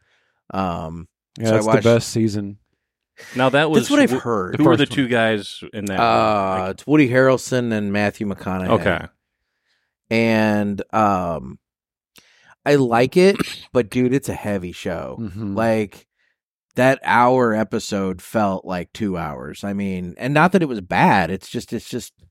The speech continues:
Speaker 1: it was just, it just, the whole show
Speaker 2: Mm-hmm.
Speaker 1: has a really heavy vibe to it.
Speaker 2: Yep.
Speaker 1: I don't know. Um,
Speaker 2: You were talking about
Speaker 1: but I'm
Speaker 2: Band of
Speaker 1: liking it.
Speaker 2: Brothers. There's another one coming out.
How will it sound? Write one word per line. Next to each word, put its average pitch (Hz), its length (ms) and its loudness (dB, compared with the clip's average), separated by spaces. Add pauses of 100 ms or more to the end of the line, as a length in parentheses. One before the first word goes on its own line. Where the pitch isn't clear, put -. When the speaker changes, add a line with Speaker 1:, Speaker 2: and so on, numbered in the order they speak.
(140)
Speaker 1:
it 110 60 -8
was 113 220 -8
just, - 260 -14 (640)
it - 220 -16
just, 139 200 -8 (200)
the - 80 -4
whole 202 240 0
show 147 280 2
Speaker 2:
Mm-hmm. 110 80 0
Speaker 1:
has 104 120 -2
a 95 60 -6
really 120 380 2
heavy 101 360 -2
vibe 90 400 -2
to 80 220 -12
it. 64 200 -12 (200)
Speaker 2:
Yep. 92 220 -2 (300)
Speaker 1:
I 98 160 0
don't 90 120 -4
know. 76 240 -8 (220)
Um, 95 580 -2 (280)
Speaker 2:
You 120 80 0
were 147 60 2
talking 139 280 2
about 104 180 2
Speaker 1:
but 113 80 2
I'm 113 60 4
Speaker 2:
Band - 40 2
of 107 100 0
Speaker 1:
liking 95 100 -2
it. 107 40 4
Speaker 2:
Brothers. 104 460 2 (120)
There's 117 260 4
another 110 640 2
one 95 140 -2
coming 87 240 -4
out. 82 180 -6